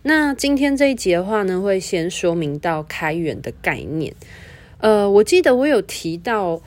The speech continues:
每个灵魂来到地球都是为了要体验和创造的。那，嗯，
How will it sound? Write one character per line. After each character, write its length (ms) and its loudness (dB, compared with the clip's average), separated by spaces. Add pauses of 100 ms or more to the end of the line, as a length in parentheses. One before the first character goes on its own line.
(220)
每 220 -2
个 120 0
灵 240 -2
魂 300 -2
来 160 0
到 180 2
地 280 -6
球 360 -4
都 200 -2
是 180 -2
为 180 2
了 140 0
要 280 -2
体 260 -8
验 200 0
和 280 -6
创 480 -6
造 420 -6
的。 220 -14 (360)
那， 220 2 (320)
嗯， 580 0